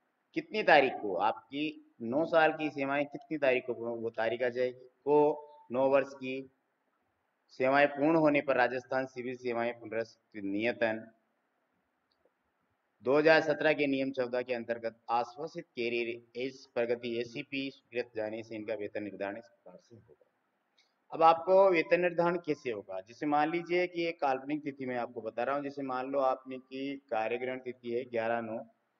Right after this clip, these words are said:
बारह, तो आपके नौ साल कब पूरे हो गए, ग्यारह नौ इक्कीस को, उस दिन मान लीजिए आपका वेतन है इक्कीस हजार पाँच सौ, तो इक्कीस हजार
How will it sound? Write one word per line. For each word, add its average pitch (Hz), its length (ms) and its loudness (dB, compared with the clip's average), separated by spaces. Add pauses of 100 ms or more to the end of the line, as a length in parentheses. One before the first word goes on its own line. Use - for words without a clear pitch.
(1200)
बारह, 127 340 6 (300)
तो 123 60 -6
आपके 131 280 -2
नौ 147 180 4
साल 151 200 0
कब 147 180 -6
पूरे 151 220 -2
हो 147 60 -2
गए, 165 120 -8
ग्यारह 127 320 2
नौ 127 140 -6
इक्कीस 107 460 -16
को, - 180 -20 (680)
उस 165 100 -2
दिन 180 160 6
मान 160 220 2
लीजिए 165 240 2
आपका 156 200 0
वेतन 139 340 -2
है 135 180 -4
इक्कीस 127 340 -14
हजार 113 300 -4
पाँच 87 220 -10
सौ, - 160 -20 (1080)
तो 165 80 2 (160)
इक्कीस 196 380 -6
हजार 202 260 6